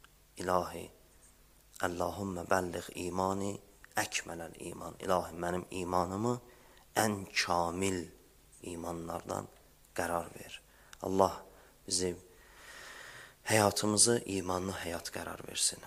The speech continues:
Allah bizi dünya və axirətdə Qur'an və Əhl-i Beytindən ayrı salmasın. Allah bizləri elm və əməl əhlindən qərar versin. Bütün xəstələr,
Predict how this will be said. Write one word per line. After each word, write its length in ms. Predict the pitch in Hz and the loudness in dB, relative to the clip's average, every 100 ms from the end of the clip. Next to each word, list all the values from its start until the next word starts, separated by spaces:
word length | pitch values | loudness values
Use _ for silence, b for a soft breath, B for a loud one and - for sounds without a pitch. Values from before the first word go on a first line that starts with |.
| - | -12
Allah 300 | - 95 95 | -4 0 0
bizi 260 | 95 92 95 | 0 -4 -4
dünya 340 | 101 95 95 101 104 95 | -2 0 2 4 2 0
və 120 | 92 | 0
axirətdə 680 | 87 87 - 90 87 - 101 98 - | 0 -2 -4 -6 -6 -2 -2 -2 -6
Qur'an 520 | - - 95 98 95 90 - | -6 -2 2 4 2 -4 -6
və 120 | - | -4
Əhl-i 300 | - - 85 | -2 -4 -6
Beytindən 520 | 85 85 - 87 90 92 | -4 -6 -6 -4 -4 -2
ayrı 240 | 92 92 | -2 4
salmasın. 640 | - 95 90 104 - - - - b b b b | 6 6 2 0 0 0 -4 -16 b b b b
Allah 280 | - 101 95 | -2 4 4
bizləri 440 | 98 92 92 90 92 | 2 -4 -2 -2 0
elm 320 | 101 98 92 | 0 0 0
və 140 | 92 - | -2 -2
əməl 260 | 90 92 85 | 2 2 2
əhlindən 560 | - 87 85 87 87 | -4 -8 -4 -4 -4
qərar 420 | - 87 90 87 | -4 0 2 2
versin. 440 | 58 58 - 50 50 B B B B B B - | 0 -2 -2 -2 -10 B B B B B B -10
Bütün 280 | - 110 104 | -2 -2 0
xəstələr, 680 | - - - 101 107 104 | 6 10 10 12 12 12